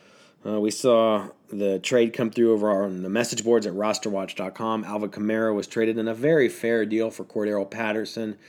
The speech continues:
and Kyle Pitts. Uh, so we covered Kamara, we covered Patterson. So the Pitts portion of that trade, I also think that, uh, that this becomes a potential buying opportunity on Kyle Pitts that we'll get to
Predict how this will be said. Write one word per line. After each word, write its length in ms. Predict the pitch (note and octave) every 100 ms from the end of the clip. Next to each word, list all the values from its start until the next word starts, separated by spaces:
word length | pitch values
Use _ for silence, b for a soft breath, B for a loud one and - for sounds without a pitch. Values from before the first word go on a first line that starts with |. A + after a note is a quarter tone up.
| B B B -
and 260 | A2+ G#2
Kyle 320 | A#2+ G#2 F2+
Pitts. 540 | E2+ B2 A#2 A2+ - - b b b
Uh, 140 | - G#2
so 160 | -
we 60 | A#2
covered 340 | C3 C#3+ B2
Kamara, 440 | - B2 A#2 A#2 A#2
we 100 | A#2
covered 340 | B2 A#2+ A2+
Patterson. 580 | A#2 G#2+ G#2+ G2+ A2+ A2
So 180 | - A#2
the 100 | A2
Pitts 260 | F3+ F#3+
portion 460 | - C#3+ C3 C3 B2
of 180 | A2 G#2
that 380 | A2 A2 - b b b b
trade, 260 | C3+ C3 C3
I 120 | C#3
also 500 | D#3 E3 D3 C#3+ G#2+ _ _ _ -
think 300 | D#3+ D#3 D#3
that, 340 | C3+ - -
uh, 380 | C#3+ C3+ B2 G#2+
that 640 | A#2 B2+ A2 B2 D3+ - C3
this 160 | D#3+
becomes 380 | D#3+ F3 F3+ D3+
a 100 | E3
potential 500 | C#3+ - - F#3 F3+
buying 480 | A#2+ C3+ C3+ C#3+ A#2+
opportunity 580 | B2+ - A#2+ C3+ B2 A#2
on 200 | A2 G#2+
Kyle 320 | - C3 G#2+
Pitts 320 | - C3 -
that 220 | A2 F#2+
we'll 220 | A#2 A#2 B2+
get 240 | A#2+ -
to 300 | - B2+ A#2